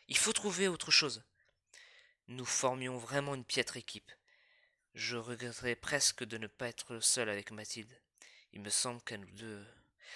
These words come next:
Il y a une entrée par le derrière du bâtiment », dit monsieur Colibri. «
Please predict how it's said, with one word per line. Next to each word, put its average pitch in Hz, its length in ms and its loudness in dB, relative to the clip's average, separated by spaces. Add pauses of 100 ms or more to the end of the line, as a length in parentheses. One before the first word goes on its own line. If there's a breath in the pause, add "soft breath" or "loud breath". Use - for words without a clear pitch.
(260 loud breath)
Il 175 320 0
y 226 100 12
a 233 80 12
une 226 260 6
entrée 226 400 10
par 170 240 10
le 160 300 4
derrière 180 480 8
du 147 120 -2
bâtiment », 175 520 2 (160)
dit 127 240 -4
monsieur 131 260 4
Colibri. « 117 480 -6